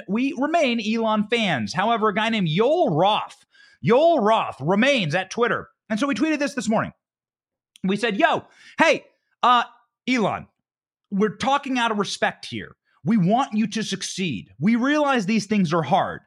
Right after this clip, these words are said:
but you can't keep a guy on who's in charge of this platform,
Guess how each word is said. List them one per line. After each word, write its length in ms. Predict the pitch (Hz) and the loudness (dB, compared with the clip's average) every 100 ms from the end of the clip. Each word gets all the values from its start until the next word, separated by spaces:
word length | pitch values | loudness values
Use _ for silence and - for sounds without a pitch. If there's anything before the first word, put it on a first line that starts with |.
| - - | -20 -8
but 140 | 214 190 | -6 -4
you 80 | 208 | -4
can't 400 | - 330 359 - | 0 0 0 -2
keep 240 | 269 - | -2 0
a 40 | 214 | 0
guy 380 | 151 226 226 208 | 4 4 4 2
on 440 | 170 156 156 165 _ _ - | 2 0 0 -4 _ _ -2
who's 260 | 185 240 | 2 2
in 120 | 208 196 | 2 2
charge 460 | 294 320 254 208 | 2 4 2 2
of 100 | 202 | 0
this 120 | 226 | -2
platform, 760 | - 262 254 226 185 160 147 | -2 0 0 -2 -2 0 0